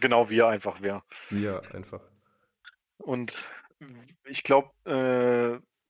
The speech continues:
Speaker 1: du kannst ja auch von dir behaupten, dass du ein sehr großer Pokémon-Fan bist.
Speaker 2: Ja, ja. Ich bin tatsächlich immer zu, zu, äh, meinem Nachbar rüber gegangen, um, ähm,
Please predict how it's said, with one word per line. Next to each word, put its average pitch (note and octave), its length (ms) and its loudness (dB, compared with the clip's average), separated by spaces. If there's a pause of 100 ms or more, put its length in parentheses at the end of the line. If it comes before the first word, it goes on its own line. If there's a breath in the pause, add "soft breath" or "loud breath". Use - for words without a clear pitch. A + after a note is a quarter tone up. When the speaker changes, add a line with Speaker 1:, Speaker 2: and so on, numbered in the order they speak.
(440)
Speaker 1:
du C3+ 120 -4
kannst C3 280 0
ja C3+ 80 8
auch C3+ 120 2
von C#3+ 140 2
dir D3 160 6
behaupten, C#3+ 380 4
dass C#3+ 140 2
du D3 80 0
ein C3 40 -4
sehr C#3 140 8
großer C#3+ 300 2
Pokémon-Fan D3 680 -2
bist. - 280 -10 (200)
Speaker 2:
Ja, G#2+ 160 -4 (560)
ja. - 160 -12 (120)
Ich - 160 -12
bin D3 200 0
tatsächlich C3 500 -4
immer D3+ 240 0
zu, B2+ 520 -6
zu, B2 420 -6
äh, A2 120 -4
meinem A2+ 280 -6
Nachbar A#2+ 440 -6
rüber B2+ 360 -6 (480 soft breath)
gegangen, A2 400 -6
um, A2 340 -6
ähm, G2 640 -8